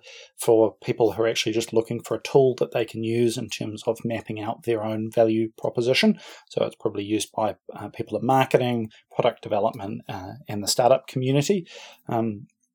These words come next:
I also understand that it's used by Google in some of their internal training materials for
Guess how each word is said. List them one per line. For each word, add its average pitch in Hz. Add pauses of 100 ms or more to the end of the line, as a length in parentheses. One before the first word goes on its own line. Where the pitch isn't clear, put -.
(580)
I 131
also 131
understand 113
that 107
it's -
used 110
by 110
Google 120
in 110
some 117
of 104
their 110
internal 110
training 117 (340)
materials 143
for 107